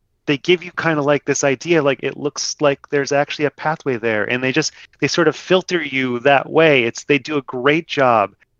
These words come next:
just kind of giving you the cues you need to, to navigate the world.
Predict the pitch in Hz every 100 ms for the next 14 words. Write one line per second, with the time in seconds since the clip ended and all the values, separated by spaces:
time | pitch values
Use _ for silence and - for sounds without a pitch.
0 | - 131 - 147 131 120 139 135 143 139
1 | 131 120 - - 151 147 117 127 120 117
2 | 117 143 - _ _ _ - - 131 117
3 | 110 - 127 127 135 139 135 - 127 -
4 | 117 120 170 117 -